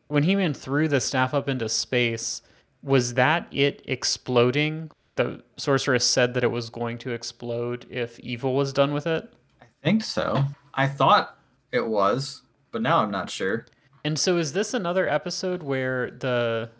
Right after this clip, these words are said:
Speaker 1: He-Man and friends take almost no action and the situation just resolves itself? Because the staff was gonna explode at some point, and then Mulcrum was gonna get imprisoned again, presumably.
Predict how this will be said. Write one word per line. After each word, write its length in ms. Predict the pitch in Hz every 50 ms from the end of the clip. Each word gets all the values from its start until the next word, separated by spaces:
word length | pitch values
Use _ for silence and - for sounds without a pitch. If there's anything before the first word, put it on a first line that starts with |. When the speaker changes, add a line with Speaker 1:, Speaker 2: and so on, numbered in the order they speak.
| - _ _ _ _
Speaker 1:
He-Man 580 | - - - 143 147 147 151 151 151 147 147 147
and 140 | 143 143 139
friends 520 | - - 151 143 143 143 147 147 147 - -
take 440 | - - 139 123 117 117 - - -
almost 460 | - 135 139 139 139 131 127 - -
no 320 | 131 123 120 120 120 123 120
action 640 | - 110 110 - - - 135 127 123 127 127 127 123 _ _ _ _ _
and 180 | 131 123 123 117
the 80 | 113
situation 800 | 113 - - 127 - - 127 120 113 113 117 - - 123 120 120 117
just 260 | - 117 - - -
resolves 500 | 127 120 110 110 120 110 113 113 113 120
itself? 640 | 131 127 - - 139 135 135 135 - - - - - _ _ _ _
Because 280 | - - 165 151 131 -
the 140 | 143 135 127
staff 300 | - - 151 143 135 143
was 140 | 151 131
gonna 220 | 127 139 131 131 127
explode 560 | 104 120 117 - - - 131 123 127 123 117
at 140 | 113 - -
some 240 | - - 131 135 131
point, 420 | - - 110 110 110 110 113 - -
and 220 | - 120 120 123
then 440 | 120 120 120 117 117 117 120 113 110 - _ _ _ -
Mulcrum 400 | 135 127 120 110 - 139 127 127
was 160 | 123 120 123
gonna 200 | - 127 120 123
get 220 | 117 120 117 113 113
imprisoned 680 | 113 113 - - 135 135 120 110 113 110 110 - - -
again, 500 | - 131 - 120 - - - - 127 127 _ _ _ _ _ _ -
presumably. 600 | - 127 123 135 143 127 127 123 127 123 123